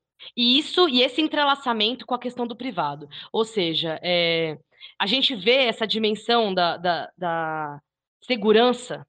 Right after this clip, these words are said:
da, da, das Forças Armadas, desse tipo de coisa, entrando muito no debate em muitas dimensões das nossas sociedades. É, eu gosto de lembrar sempre aquele exemplo de que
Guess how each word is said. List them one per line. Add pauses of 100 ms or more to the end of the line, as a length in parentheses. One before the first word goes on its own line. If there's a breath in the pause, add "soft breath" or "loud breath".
(220)
da,
da,
das
Forças
Armadas, (280 loud breath)
desse
tipo
de
coisa,
entrando
muito
no
debate
em
muitas
dimensões
das
nossas
sociedades. (800 loud breath)
É,
eu
gosto
de
lembrar
sempre
aquele
exemplo
de
que